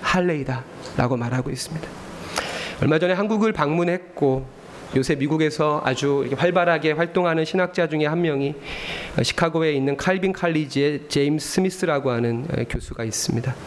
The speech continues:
그를 부르는 이제 명칭 중에 하나가 급진 정통주의라고 하는, 우리가 이제 급진이라고 하면 진보적인 거고 정통이라고 하면 좀 보수적인데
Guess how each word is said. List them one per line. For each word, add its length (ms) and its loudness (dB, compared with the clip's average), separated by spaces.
그를 220 4
부르는 480 2
이제 260 2
명칭 340 4
중에 140 2
하나가 280 2
급진 440 0
정통주의라고 1120 0
하는, 320 0
우리가 160 4
이제 140 2
급진이라고 580 2
하면 180 2
진보적인 540 2
거고 180 4
정통이라고 600 2
하면 160 2
좀 120 0
보수적인데 720 -2